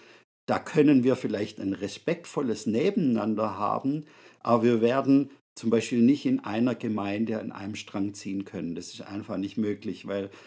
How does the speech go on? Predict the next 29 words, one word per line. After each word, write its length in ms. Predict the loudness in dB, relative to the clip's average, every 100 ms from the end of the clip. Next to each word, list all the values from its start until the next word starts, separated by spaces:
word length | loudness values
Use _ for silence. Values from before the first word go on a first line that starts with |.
| -20 -16 -4
äh, 180 | 2
mir 280 | 4 6 6
ist 120 | 6
zum 120 | 2 0
Beispiel 280 | 0 -2
immer 240 | 2 4 6
mega 640 | 6 4 2 0 0 0
wichtig, 560 | -4 -4 -6 -6 -6 -14 _ _
Evangelisation, 1300 | -8 -2 0 0 0 -2 -4 -10 -6 -2 0 -2 -2
den 160 | -4
Glauben 480 | -4 0 0 2 0
weitergeben, 680 | 0 -2 -4 -6 -6 -2 2
Menschen 340 | 2 0 -4
zu 160 | -4 -2
Jesus 540 | 0 -2 -4 -10 -10
rufen, 340 | -10 -10 -10 -12 -16 -8 2
Menschen, 680 | 4 4 0 0 2 2 -2 _ -6
ähm, 520 | 0 2 2 2 0
dazu 320 | -4 -6 -6
zu 180 | -4 -4
rufen, 440 | 0 -2 0 -2
Buße 400 | 0 0 0 -6
zu 240 | -8 -10 -10
tun, 300 | -6 -4 -4
Vergebung 640 | -6 -4 -4 -2 -2 -2
zu 120 | -6
finden 440 | -12 -8 -8 -6 -8
am 140 | -8
Kreuz. 580 | -6 -2 -2 -2 -6